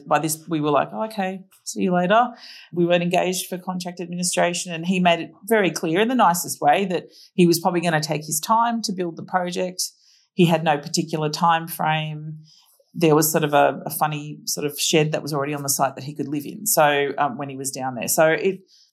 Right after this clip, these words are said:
we never really heard anything else about this project and how it had gone. And then thirteen years later, we get this phone call to the office.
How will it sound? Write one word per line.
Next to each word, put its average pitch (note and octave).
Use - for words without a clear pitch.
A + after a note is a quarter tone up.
we F3+
never F3
really E3+
heard E3+
anything D#3+
else D#3
about D#3
this E3
project -
and D#3+
how E3+
it E3
had D#3+
gone. F#3+
And G3
then G#3+
thirteen G#3+
years F#3
later, D#3
we F3
get D#3+
this -
phone F3+
call E3
to D#3+
the D3
office. -